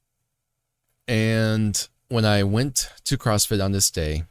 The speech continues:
I kept on hearing the inner voice tell me, "You need to take it easy today." And of course, I tell myself,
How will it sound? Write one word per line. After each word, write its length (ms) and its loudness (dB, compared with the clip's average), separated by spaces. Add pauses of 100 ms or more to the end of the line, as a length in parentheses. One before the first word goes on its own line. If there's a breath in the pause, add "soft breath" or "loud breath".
(280)
I 80 -4
kept 320 -2
on 120 0
hearing 460 0
the 100 -2
inner 260 -2
voice 340 -2
tell 260 -6
me, 360 -8 (380)
"You 120 0
need 220 2
to 80 -8
take 240 -4
it 80 -2
easy 280 -2
today." 440 -6 (2000)
And 400 2
of 120 -4
course, 220 0
I 100 2
tell 420 0
myself, 760 0